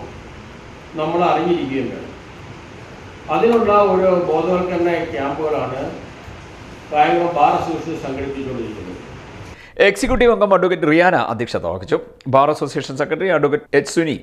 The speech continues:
Speaker 2: മുഖ്യപ്രഭാഷണം നടത്തി. തുടർന്ന് അഡ്വക്കേറ്റ് സന്തോഷ് തൂലിക പോക്സോ, ജുവനൈൽ ജസ്റ്റിസ്, എൻ ഡി പി എസ് നിയമങ്ങൾ എന്നിവയെക്കുറിച്ച്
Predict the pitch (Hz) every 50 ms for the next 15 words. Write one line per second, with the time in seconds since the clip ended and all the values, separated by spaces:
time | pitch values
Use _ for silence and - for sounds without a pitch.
0 | - _ - 139 135 - 185 - 151 139 151 139 - - - 82 87 90 92 139
1 | 156 - - - - - - - - - - - 185 180 185 208 220 233 269 247
2 | 190 - - - 175 151 170 165 156 151 - 156 156 160 165 160 - - 131 135
3 | 131 131 147 170 190 - - - - - 143 151 143 147 - - 185 185 - -
4 | 131 123 147 156 160 170 175 180 170 139 156 151 151 - 185 180 180 - - -
5 | - - - 160 165 165 202 196 185 185 185 185 - - 151 156 160 156 156 156
6 | 160 170 - - - 139 147 151 151 151 151 147 147 131 117 131